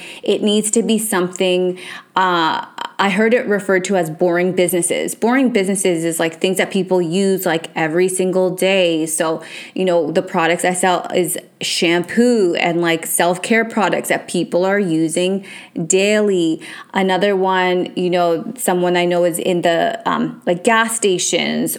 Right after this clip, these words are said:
or, uh, what, parking lots, things like that. So quote unquote boring industries tend to be more safe, secure, recession proof, because regardless of what happens in the economy,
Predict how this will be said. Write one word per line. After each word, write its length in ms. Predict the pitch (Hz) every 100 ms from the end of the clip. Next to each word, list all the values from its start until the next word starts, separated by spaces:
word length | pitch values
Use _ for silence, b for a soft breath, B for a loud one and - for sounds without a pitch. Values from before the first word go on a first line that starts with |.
| -
or, 640 | 190 180 175 175 175 170 170 B B
uh, 140 | - 175
what, 360 | 180 185 -
parking 460 | - 220 220 220 196
lots, 260 | 165 - -
things 220 | 202 202
like 140 | 190
that. 260 | 196 170 -
So 260 | 196 180 B B B - - -
quote 280 | - 262 254
unquote 760 | 226 185 - 185 143 - - -
boring 840 | 185 185 190 185 170 160 156 -
industries 640 | 185 180 185 - 170 165
tend 440 | - - 185 190 185
to 140 | 202
be 460 | 180 175 165 165 160
more 640 | 175 170 160 160 160 - B B B
safe, 400 | - - 320 302
secure, 400 | - 196 - 294
recession 500 | 180 180 247 233 262
proof, 240 | - 180 160
because 440 | 185 196 185 175 B B B
regardless 600 | 202 185 202 196 208 208
of 140 | 208 170
what 160 | 170
happens 760 | - - 196 190 196 180 180 - -
in 400 | 196 196 196 190
the 220 | - 175
economy, 800 | 175 - 226 254 262 196 190 185